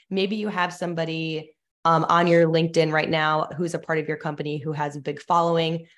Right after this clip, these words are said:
Maximize your organic channels first and see how you can distribute that content on other channels. So me, for instance, you know, I have a, a decent following on LinkedIn.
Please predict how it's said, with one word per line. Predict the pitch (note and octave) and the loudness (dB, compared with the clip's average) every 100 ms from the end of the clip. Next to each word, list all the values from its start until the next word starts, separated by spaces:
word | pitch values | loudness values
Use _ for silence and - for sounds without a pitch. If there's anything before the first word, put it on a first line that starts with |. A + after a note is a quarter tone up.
| _ | _
Maximize | F3+ G3 G3+ B3 G#3+ G3 G3 | -2 -2 -4 -4 -2 -2 -2
your | F3 | -2
organic | - D#3+ D#3+ D#3+ E3 | -2 -4 -4 -6 -6
channels | - D#3+ D#3+ - | -4 -4 -4 -2
first | D#3+ F3+ - | -2 -2 -2
and | E3 E3+ | -6 -4
see | F3+ F3+ | -4 -4
how | F3+ | -2
you | E3+ D#3+ | -2 -4
can | E3 D#3 | -6 -6
distribute | D#3 - F3+ F3+ F3+ | -8 -6 -4 -2 0
that | E3+ D3+ | 0 -2
content | - C#3+ D3 D3+ C#3 | -4 -6 -6 -6 -4
on | C#3+ C#3+ | -4 -2
other | C#3+ C#3+ | -4 -2
channels. | C#3+ E3+ - - F3+ E3+ - - - | -6 -8 -8 -6 -6 -10 -18 -20 -18
So | - G3 F3+ E3 - _ _ G3+ | 2 6 6 4 0 _ _ 2
me, | B3 C4 | 4 4
for | - | 2
instance, | E3+ E3 E3+ F3 G#3+ | 0 -2 -2 -4 -2
you | F3 | 0
know, | E3 | 0
I | D#3 | 0
have | E3 D#3+ D#3 | 0 -2 0
a, | E3 D#3 E3 - _ _ - | 0 0 -2 -8 _ _ -4
a | F3+ | -2
decent | E3+ G3 F3+ - | 0 -2 -2 -2
following | D#3 D#3 D3+ D3+ | 0 0 0 -2
on | D3 | -4
LinkedIn. | C#3+ C#3+ D3 F3+ F3 E3+ | -4 -8 -4 -2 -2 -4